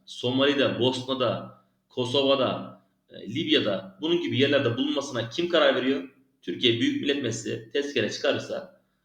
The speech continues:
askerimiz gidip orada görev yapabilir. Tamam mı arkadaşlar? Yani bu gö-, bu kararı da yine meclis veriyor.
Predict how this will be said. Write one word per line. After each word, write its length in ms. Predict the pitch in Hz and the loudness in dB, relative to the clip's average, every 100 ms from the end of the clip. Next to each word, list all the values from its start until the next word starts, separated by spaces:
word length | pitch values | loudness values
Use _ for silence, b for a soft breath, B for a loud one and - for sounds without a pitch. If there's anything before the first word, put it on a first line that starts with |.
| _ - | _ -4
askerimiz 520 | 131 - 117 127 120 | -4 -2 -2 -2 -4
gidip 160 | 131 | -4
orada 180 | 110 107 | -2 -2
görev 180 | 127 113 | 0 0
yapabilir. 440 | 110 113 185 - - - _ - | 0 -4 -6 -8 -14 -20 _ -16
Tamam 140 | - | -10
mı 80 | - | -10
arkadaşlar? 360 | - - - - _ _ _ _ _ _ | -10 -14 -16 -20 _ _ _ _ _ _
Yani 280 | - 110 117 | -2 -2 0
bu 120 | 127 | 0
gö-, 160 | 127 - | 0 -2
bu 120 | 147 | -2
kararı 360 | 135 113 98 | 0 2 2
da 360 | 95 143 - - | -2 -4 -8 -12
yine 160 | 120 127 | -6 -2
meclis 340 | 120 113 113 | 0 0 -2
veriyor. 200 | 92 80 | -6 -8